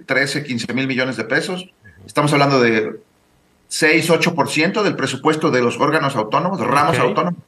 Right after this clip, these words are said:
Speaker 1: Y en cambio, si ves gobierno federal, si ves las dependencias del gobierno federal, su presupuesto quedó intacto.
Speaker 2: Ujú.
Speaker 1: Entonces se le recorta a los órganos autónomos para hacer ampliaciones en los temas que se mencionaron, Pemex,
Speaker 2: Ok.
Speaker 1: programas sociales, obra pública.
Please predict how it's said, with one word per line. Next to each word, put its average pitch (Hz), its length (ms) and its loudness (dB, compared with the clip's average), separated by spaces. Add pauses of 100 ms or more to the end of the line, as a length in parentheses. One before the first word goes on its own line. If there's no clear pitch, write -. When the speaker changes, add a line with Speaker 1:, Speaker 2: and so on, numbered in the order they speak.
(420)
Speaker 1:
Y 151 80 2
en 147 80 4
cambio, 196 260 2
si 185 140 2
ves 208 160 2
gobierno 190 400 2
federal, 170 480 2 (120)
si - 160 -6
ves 170 200 0
las 143 160 0
dependencias 143 540 0
del 160 100 -4
gobierno 160 260 0
federal, 165 400 0 (200)
su - 180 -6
presupuesto 147 520 -2
quedó 151 220 2
intacto. 156 560 -2 (240)
Speaker 2:
Ujú. 117 300 -4 (240)
Speaker 1:
Entonces 143 260 -6
se 151 80 2
le 143 140 4
recorta 226 480 4
a 220 40 2
los 196 140 0
órganos 180 320 0
autónomos 185 580 -2 (240)
para 135 280 4
hacer 156 260 2
ampliaciones 165 720 0
en - 80 0
los 120 100 -2
temas 123 240 -2
que 117 100 -8
se 104 80 -6
mencionaron, 120 500 -2
Pemex, 156 480 0
Speaker 2:
Ok. - 60 -12
Speaker 1:
programas - 380 -4
sociales, 151 480 0
obra 131 220 0
pública. 156 460 -2